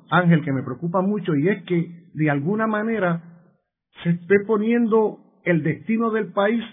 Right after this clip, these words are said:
se tenga la expectativa de poner el destino del país en las manos de unos legisladores que a cambio de que yo te apoye en tu campaña,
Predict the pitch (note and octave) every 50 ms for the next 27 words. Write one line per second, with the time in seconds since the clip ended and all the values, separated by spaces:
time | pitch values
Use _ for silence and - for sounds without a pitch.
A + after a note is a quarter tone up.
0 | - - E3+ E3+ F#3 G3 A3 A3 A#3 A3+ A3 E3+ E3+ - - G3 - - - F3
1 | E3+ - A#3 A#3+ A#3 A3 F#3+ E3 E3+ E3 E3 E3+ D3+ D#3 F#3+ G#3+ A3+ A3 G3+ F3
2 | F3 E3+ - - - A3+ A#3+ A#3+ A#3 G#3+ G#3+ G#3 E3+ - - F#3+ G3+ A#3+ A#3+ A3+
3 | G#3 F#3+ F3+ E3 F3 G3+ G#3+ A#3 A#3 G#3+ F#3+ F#3 G3 G#3+ A3+ A#3 A3+ A3+ A3+ G3+
4 | A3+ A3+ G#3+ G#3+ G#3 G#3 A3 A#3 A3+ F#3+ F3+ E3+ F3 - - - - _ _ _
5 | _ _ _ _ _ _ _ _ - F#3+ F3+ E3+ E3+ - F#3+ A3 A#3+ A#3+ B3 B3
6 | A#3+ A3+ A3+ A3 G#3+ G#3 F#3+ G3+ A3+ A3 A3+ A#3+ A3 - - A3+ A#3+ A#3+ A3 A3+
7 | A3+ A3+ F#3+ E3+ A3+ G#3 - G#3+ G#3 G#3 E3+ - A3+ B3 B3 A#3+ A#3 G#3+